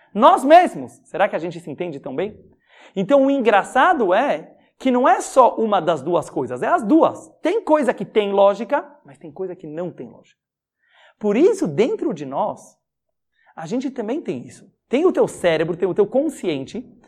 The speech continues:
seria mais ligado com o rei, que é o Biná,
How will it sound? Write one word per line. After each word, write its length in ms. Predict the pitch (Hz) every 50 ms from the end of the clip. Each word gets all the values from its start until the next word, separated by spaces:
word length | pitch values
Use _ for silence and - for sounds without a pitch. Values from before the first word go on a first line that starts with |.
| _ _ _ _ _ _ _ _ _
seria 360 | - - 165 151 165 190 185
mais 180 | 180 180 175
ligado 400 | 151 165 151 156 175 180 165 160
com 180 | 156 - 175 170
o 60 | 160
rei, 320 | 147 - - 151 156 151 156
que 100 | - -
é 40 |
o 60 | 165 147
Biná, 440 | 135 151 143 131 127 139 - -